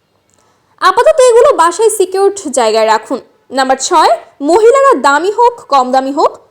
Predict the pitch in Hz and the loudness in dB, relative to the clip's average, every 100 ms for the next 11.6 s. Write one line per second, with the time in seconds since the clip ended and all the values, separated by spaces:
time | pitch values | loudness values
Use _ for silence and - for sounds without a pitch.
0 | _ 440 480 339 320 339 320 285 240 220 | _ 0 2 0 0 -2 -2 0 0 -2
1 | 240 233 220 214 - _ _ - 277 359 | -4 -8 -6 -10 -12 _ _ -10 -2 -2
2 | 370 392 381 294 302 427 - 359 359 339 | 0 -2 -2 0 0 0 -2 -4 -4 0
3 | 302 302 311 330 254 220 226 220 - - | -2 0 -4 -4 -4 -2 -2 -2 -6 -20
4 | _ 240 240 359 415 415 440 440 330 330 | _ -6 -4 -2 0 0 -2 -2 -2 -4
5 | - 370 415 392 254 240 240 349 - 302 | -4 -2 0 0 -2 -2 0 -2 -2 -6
6 | - - 427 415 415 415 269 233 220 214 | -6 -4 0 0 0 -2 -2 -2 -2 -2
7 | 208 262 - _ _ _ _ _ 349 415 | -6 -8 -10 _ _ _ _ _ -4 0
8 | 554 - 311 403 339 285 320 - - 605 | 0 0 -2 -2 -2 0 0 0 -2 2
9 | 415 415 311 349 381 403 - - 403 554 | 0 0 -2 -4 -4 -4 -4 -4 -4 -2
10 | 415 262 247 240 233 311 453 247 247 240 | -2 -2 -2 -2 -2 -4 -4 -4 -4 -4
11 | 220 214 208 208 208 | -4 -4 -4 -4 -6